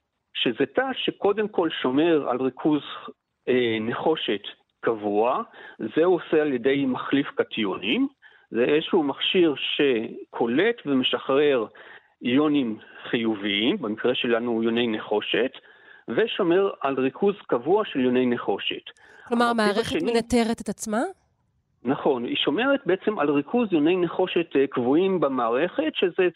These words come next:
Speaker 1: יהיה לא ריכוז גבוה מדי ולא ריכוז נמוך מדי. החלק
Speaker 2: אוקיי.
Speaker 1: השני הוא בעצם אלקטרודות שמונעות, אה, על ידי מתח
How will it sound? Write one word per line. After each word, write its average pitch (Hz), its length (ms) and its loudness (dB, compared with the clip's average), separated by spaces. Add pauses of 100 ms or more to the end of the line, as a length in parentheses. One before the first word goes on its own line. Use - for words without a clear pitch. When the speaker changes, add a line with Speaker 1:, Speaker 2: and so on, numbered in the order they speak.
Speaker 1:
יהיה 185 280 4 (320)
לא 139 160 2
ריכוז 160 340 0
גבוה 123 400 2
מדי 269 500 0 (160)
ולא 147 240 4
ריכוז 165 360 0
נמוך 123 440 0
מדי. 92 200 -8 (920)
החלק 185 320 0
Speaker 2:
אוקיי. 156 120 -2
Speaker 1:
השני 277 680 2 (420)
הוא 370 280 2
בעצם 190 720 2 (140)
אלקטרודות 123 920 0
שמונעות, 120 1000 0 (520)
אה, 131 60 0 (520)
על 123 140 0
ידי 127 380 2
מתח 117 600 0